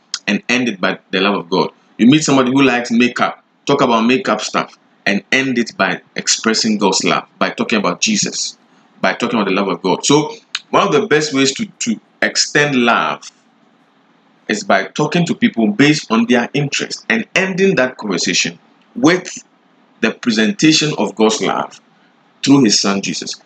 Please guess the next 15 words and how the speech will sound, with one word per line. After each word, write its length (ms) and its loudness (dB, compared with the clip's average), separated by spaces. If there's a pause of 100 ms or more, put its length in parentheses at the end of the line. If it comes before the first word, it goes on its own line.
When 160 4
we 80 4
do 160 2
that, 240 2 (380)
we 100 4
are 120 2
able 340 2
to 140 -4
connect 420 0
with 60 -10
the 80 -4
people 440 0 (1500)
at 220 -4
that 200 2
level 480 -4